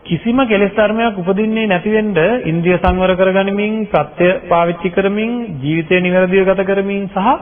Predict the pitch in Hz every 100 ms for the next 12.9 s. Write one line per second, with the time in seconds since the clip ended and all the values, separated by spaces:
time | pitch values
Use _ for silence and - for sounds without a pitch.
0 | 220 175 170 175 185 180 180 185 190 180
1 | 160 139 123 156 156 156 151 175 156 151
2 | 156 147 143 165 160 151 147 156 143 143
3 | 160 - - - - 147 165 156 156 147
4 | 143 196 196 196 196 196 - - - -
5 | 143 151 160 156 160 147 151 208 285 233
6 | 262 _ _ 165 190 202 190 180 185 190
7 | 190 196 196 208 233 269 277 - - -
8 | 135 123 156 175 190 226 220 208 135 131
9 | 151 190 196 190 202 208 196 196 180 151
10 | 135 143 156 180 165 156 165 175 185 160
11 | 170 190 160 160 180 185 175 165 185 185
12 | 190 196 190 196 220 240 147 113